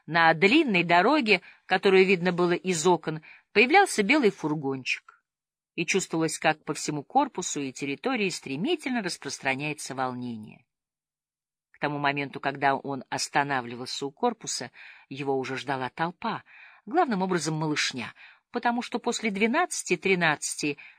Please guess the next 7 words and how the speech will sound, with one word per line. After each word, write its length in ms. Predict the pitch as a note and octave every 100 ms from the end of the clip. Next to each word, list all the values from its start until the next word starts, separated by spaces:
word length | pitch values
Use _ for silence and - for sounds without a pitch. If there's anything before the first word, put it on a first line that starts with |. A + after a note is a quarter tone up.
| _ _ _
нехорошо 520 | F#4 G4 E4+ C4 F3+
было 160 | D#3 D3+
так 220 | E3 -
явно 400 | F3+ E3+ B2+ B2
показывать 600 | - C3+ - A2+ A2+ B2
своё 240 | - A#2+ A#2
нетерпение. 840 | B2 - A#2+ - A#2 A#2 A#2